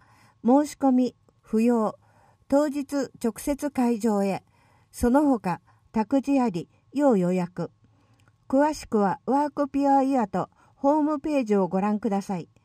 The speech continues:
ホームページの二次元コードがあります。問い合わせ、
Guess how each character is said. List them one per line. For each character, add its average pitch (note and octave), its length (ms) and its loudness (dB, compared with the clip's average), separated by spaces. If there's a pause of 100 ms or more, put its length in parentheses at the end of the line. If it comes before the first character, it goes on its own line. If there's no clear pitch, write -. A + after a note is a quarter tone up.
(1160)
ホ D4 220 2
ー - 20 2
ム D4 200 2
ペ D4+ 200 -4
ー A#3+ 40 -6
ジ A3 140 -4
の G#3 240 -4
二 G#3 180 -2
次 C4 160 -2
元 C#4 260 -2
コ C4+ 200 0
ー A#3+ 40 -2
ド A#3+ 120 -4
が A3+ 120 -2
あ E3+ 60 -2
り D#3+ 120 -8
ま D#3+ 120 -4
す。 - 220 -18 (580)
問 C4 220 2
い C4+ 40 2
合 B3 120 0
わ A3 140 0
せ、 G3 260 -6